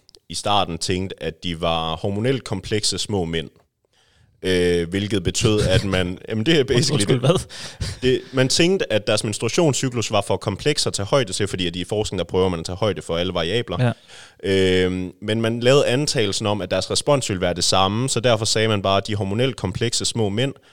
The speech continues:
Speaker 1: så alt forskning, vi laver i mænd, kan vi overføre til dem. Det har vi senere fundet ud af, at det passer ikke på alt. Øhm, men det er korrekt, at det er ret besværligt at, øh, undersøge kvinder, hvis man vil tage højde for menstruationscyklusen.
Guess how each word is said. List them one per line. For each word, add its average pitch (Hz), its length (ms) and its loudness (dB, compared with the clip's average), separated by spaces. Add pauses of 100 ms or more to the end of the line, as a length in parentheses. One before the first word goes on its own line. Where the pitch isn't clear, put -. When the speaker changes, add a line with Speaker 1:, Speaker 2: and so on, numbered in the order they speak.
(160)
Speaker 1:
så 120 120 0
alt 127 280 2
forskning, 110 440 4
vi 90 60 0
laver 95 240 4
i - 20 0
mænd, 123 220 2
kan 104 140 -2
vi 98 100 0
overføre 92 400 0
til - 140 -6
dem. 64 200 -10 (640)
Det 139 120 4
har 131 80 4
vi 101 80 -2
senere 123 360 4
fundet 98 200 0
ud 117 140 2
af, 92 140 4
at 80 240 -4
det 104 100 0
passer 110 320 2
ikke 98 120 -2
på - 180 2
alt. - 400 -4 (540)
Øhm, 87 960 2
men 95 400 0 (440)
det 101 140 4
er 98 40 4
korrekt, 107 560 0
at 92 180 -6
det 95 140 0
er 90 280 -2 (340)
ret 107 140 6 (360)
besværligt 95 840 2 (420)
at, 87 320 2 (200)
øh, 80 360 -4
undersøge 120 580 2
kvinder, 107 400 -2
hvis 98 180 -2
man 92 180 -2
vil 90 80 -4
tage 95 180 -4
højde 95 400 0
for 85 360 -2
menstruationscyklusen. 92 920 -6